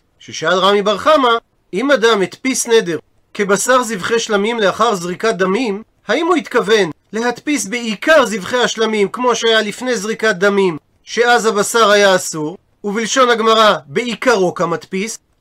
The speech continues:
או שהוא הדפיס לבשר במצבו הנוכחי, ובלשון הגמרא, בהיתר כמדפיס. ושואלת הגמרא, למה כתנאי? האם ייתכן לומר שזו בדיוק מחלוקת התנאים בברייתא הבאה? ונקדים ונאמר שקורבן בכור שונה משאר הקורבנות,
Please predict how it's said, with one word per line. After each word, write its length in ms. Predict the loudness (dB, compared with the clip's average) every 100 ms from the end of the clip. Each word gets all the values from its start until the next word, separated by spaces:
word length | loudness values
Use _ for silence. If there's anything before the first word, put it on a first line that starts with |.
| -2
או 140 | -2
שהוא 200 | 0 2
הדפיס 500 | 0 0 -2 -2 -2
לבשר 460 | -2 -2 0 2 2
במצבו 540 | 2 0 0 0 2
הנוכחי, 480 | 2 0 -2 -4 -6 _ -16
ובלשון 480 | -14 -10 -2 0 2
הגמרא, 540 | 2 2 4 6 4 2
בהיתר 540 | 2 0 0 2 2
כמדפיס. 720 | 2 2 0 -4 -8 -8 -10 -18 _ _ _
ושואלת 400 | -10 -2 -2 0
הגמרא, 540 | 0 2 4 4 4
למה 260 | 4 2 0
כתנאי? 500 | -2 0 2 2 0 -2 _ -6
האם 180 | -4
ייתכן 300 | -2 -2 0 2
לומר 320 | 4 4 4 0 _
שזו 320 | -14 -2 0
בדיוק 320 | 2 0 -2
מחלוקת 460 | 0 0 2 0 -2
התנאים 440 | -2 0 2 2
בברייתא 440 | 0 2 2 2 2
הבאה? 420 | 2 2 2 0 -2 _
ונקדים 360 | -12 -10 -8 -4
ונאמר 540 | 0 2 4 4 4 2 _ _
שקורבן 580 | -12 -8 -4 0 0 2
בכור 520 | -2 2 4 4 2
שונה 400 | -2 0 0 -2
משאר 340 | -2 0 0
הקורבנות, 640 | 0 0 0 0 0 -4